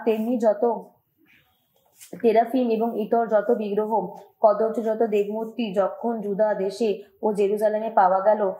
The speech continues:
তিনি তা সবই বিনষ্ট করে দিলেন। যাজক হিলি-,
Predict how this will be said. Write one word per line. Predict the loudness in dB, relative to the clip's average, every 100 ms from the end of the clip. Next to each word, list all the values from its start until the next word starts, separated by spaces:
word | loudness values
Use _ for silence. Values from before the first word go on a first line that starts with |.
| -12 -6
তিনি | 0 2
তা | 4 2
সবই | 2 0 0
বিনষ্ট | -2 -4 -4
করে | -2 0 0
দিলেন। | 0 -2 0
যাজক | 2 2 -2 -6 -20 _ -4
হিলি-, | 0 0 -2 -8 _